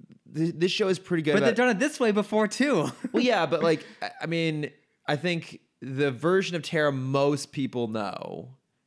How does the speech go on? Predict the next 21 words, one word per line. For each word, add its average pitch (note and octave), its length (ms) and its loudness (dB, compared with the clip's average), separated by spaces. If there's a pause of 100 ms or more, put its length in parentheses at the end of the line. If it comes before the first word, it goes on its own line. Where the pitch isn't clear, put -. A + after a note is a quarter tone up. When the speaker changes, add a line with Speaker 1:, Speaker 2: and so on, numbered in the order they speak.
(200)
Speaker 1:
is C3+ 160 2
from B2+ 340 0
Teen B2+ 240 -4
Titans, A2 340 -4
the A2 60 -12
cartoon. G#2+ 580 -2
And G#2+ 140 -8
so A2 400 -2
they're A2+ 260 0
kind A#2+ 140 -4
of A2+ 120 -4
actively A#2+ 340 -4
avoiding G#2+ 480 0
rehashing G#2 480 -6
anything G2 320 -8
from F#2+ 180 -12
that. - 480 -10 (680)
Speaker 2:
Yeah, B2 160 -16
but A2+ 100 -14
it's - 120 -18
so C3 180 -16